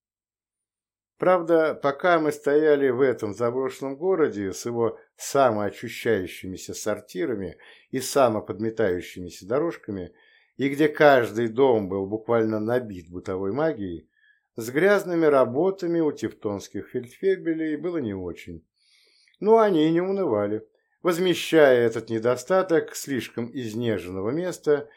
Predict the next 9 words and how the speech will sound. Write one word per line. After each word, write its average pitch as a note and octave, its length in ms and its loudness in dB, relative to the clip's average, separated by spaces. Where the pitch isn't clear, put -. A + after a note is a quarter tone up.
дополнительной C3+ 1000 4
строевой G2 520 -2
подготовкой C#3 920 -4
и G#3 140 -6
копкой F#3 600 -2
канав G#2+ 600 -2
сразу G3+ 400 0
за B2+ 180 0
городом, F2+ 520 -6